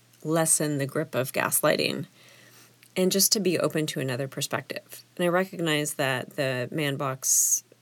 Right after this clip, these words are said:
training makes that very difficult, but I would suggest giving it a try and see how it goes. And for all of us, I think we can try being open to being wrong or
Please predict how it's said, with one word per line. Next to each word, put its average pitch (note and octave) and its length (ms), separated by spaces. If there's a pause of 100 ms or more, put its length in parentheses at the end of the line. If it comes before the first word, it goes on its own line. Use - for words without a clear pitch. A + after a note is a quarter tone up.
(160)
training D3+ 480
makes B2+ 220
that - 220
very C3+ 180
difficult, F#3+ 640
but C3+ 300 (1300)
I E3+ 140
would F#3+ 320
suggest F3+ 400
giving E3 200
it D#3 100
a C#3+ 60
try C#3+ 240
and A#2+ 120
see C3 120
how D3 180
it - 100
goes. - 480 (280)
And E3 100
for F3 140
all B3 180
of A3+ 100
us, B2 380
I E3+ 40
think D3+ 220
we D3+ 120
can C#3+ 760 (140)
try D3 560
being C#3+ 320
open C#3 540
to - 120
being B2+ 260
wrong C#3 520
or C3+ 440